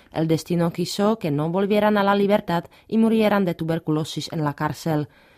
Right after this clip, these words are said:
Princip, por cierto, cumplió condena en la cárcel checa de Terezín.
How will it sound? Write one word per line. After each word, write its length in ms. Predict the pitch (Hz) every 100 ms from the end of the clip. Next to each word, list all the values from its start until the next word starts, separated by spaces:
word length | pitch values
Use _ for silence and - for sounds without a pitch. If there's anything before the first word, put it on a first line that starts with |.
| _ -
Princip, 460 | 165 151 - 160
por 200 | - 160
cierto, 600 | - 175 165 - 156 156
cumplió 480 | 160 151 156 165 151
condena 480 | 170 165 151 185 220
en 160 | 214 151
la 80 |
cárcel 500 | 143 196 202 240 226
checa 360 | - 160 - 160
de 140 | 135
Terezín. 580 | 127 135 139 127 135 131